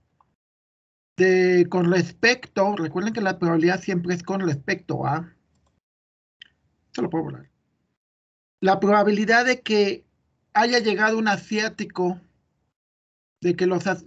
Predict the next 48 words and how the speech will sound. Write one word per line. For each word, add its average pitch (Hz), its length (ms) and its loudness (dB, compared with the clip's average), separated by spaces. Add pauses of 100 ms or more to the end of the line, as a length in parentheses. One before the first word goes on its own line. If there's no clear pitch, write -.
de 170 200 -4
que, 180 120 -6
a 175 100 -2
ver, 175 260 -2 (100)
lo 170 180 -2
puedo 214 180 0
medir 208 240 -2
de 208 100 0
diferente 180 400 -2
manera. 185 420 -2 (340)
De 190 180 0
los 196 140 2
visitantes 202 600 0
de 202 120 0
Asia, 202 540 0 (320)
¿cuál 208 140 0
es 233 100 2
la 233 60 0
probabilidad 202 420 0
de, 220 200 -2 (280)
de 175 200 -2
que 202 80 -2
hayan 214 260 0
llegado 185 280 0
en 190 80 -2
dos 175 140 -2
mil 175 220 -4
trece? 208 460 -2 (840)
Entonces 185 440 -4
sería 170 440 -6
igual 214 760 -4
a 220 380 -4 (560)
dos 143 140 -4
mil 202 220 -2
trece, 220 420 0
que 165 120 -2
es 160 100 -4
esto, 175 340 -2
los 170 140 -6
visitantes 156 560 -4
de 175 80 -2
Asia 180 280 -4
que 175 120 2
llegaron 165 280 2
en 165 120 -2
dos 147 140 -4
mil 160 200 -4
trece, 170 440 2